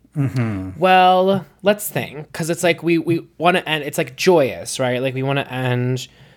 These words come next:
Speaker 2: on a note of joy, and we ha-, I mean, 'cause I was gonna say, well, I was gonna suggest the toy, wait, wait, they did away with the toy gun, right? Yeah, gun no more.
Speaker 1: No, it's, it's gone?
Speaker 2: Yeah, it's gone. Okay,
Speaker 1: Right.
Speaker 2: and we don't have rope, 'cause I was thinking of rope.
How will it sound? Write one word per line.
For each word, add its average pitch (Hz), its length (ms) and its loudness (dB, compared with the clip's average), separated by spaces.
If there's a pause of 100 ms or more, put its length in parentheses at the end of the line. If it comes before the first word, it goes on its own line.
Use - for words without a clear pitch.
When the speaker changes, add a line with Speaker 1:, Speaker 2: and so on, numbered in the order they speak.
(280)
Speaker 2:
on 135 120 -4
a 131 60 -2
note 131 260 -4
of 123 160 -8
joy, 123 800 -4
and 143 100 -6
we 139 140 -2
ha-, 135 340 -2
I 160 80 -2
mean, 165 260 0 (100)
'cause - 180 -8
I 185 60 4
was 170 80 2
gonna 196 160 0
say, 160 260 -8 (340)
well, 165 220 4
I - 20 2
was 156 120 0
gonna 180 100 -2
suggest 160 300 -4
the 135 60 -6
toy, 127 380 -4 (220)
wait, 214 140 2
wait, 240 160 4
they 214 120 4
did 262 180 4
away 214 180 6
with 196 80 4
the 160 80 -2
toy 151 240 2
gun, 107 340 2
right? 107 400 0 (640)
Yeah, 120 220 2
gun 120 280 2
no 113 140 2
more. 107 400 -4
Speaker 1:
No, 170 160 2
it's, 175 220 -4 (440)
it's 147 120 -4
gone? 107 440 -2
Speaker 2:
Yeah, 113 220 0
it's - 120 -14
gone. 120 380 -6 (540)
Okay, 135 180 -4
Speaker 1:
Right. 120 100 0
Speaker 2:
and 131 120 0
we 135 80 0
don't 139 220 0
have 175 200 -2
rope, 131 460 0
'cause 147 120 -16
I 139 60 0
was 135 100 -4
thinking 147 160 -6
of 123 60 -4
rope. 123 160 -2